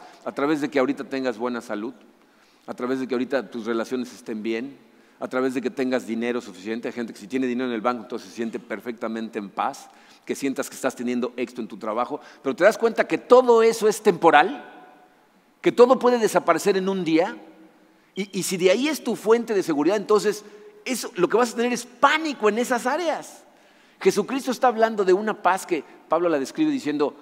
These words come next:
"sobrepasa el entendimiento". O sea,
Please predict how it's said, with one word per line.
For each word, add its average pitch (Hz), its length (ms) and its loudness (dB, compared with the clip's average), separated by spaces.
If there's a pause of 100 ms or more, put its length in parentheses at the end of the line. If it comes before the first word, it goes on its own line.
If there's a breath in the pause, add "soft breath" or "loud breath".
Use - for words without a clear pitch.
(260 loud breath)
"sobrepasa 151 1000 0
el 120 160 0
entendimiento". 104 840 -10 (800 soft breath)
O 135 80 -10
sea, 139 340 -2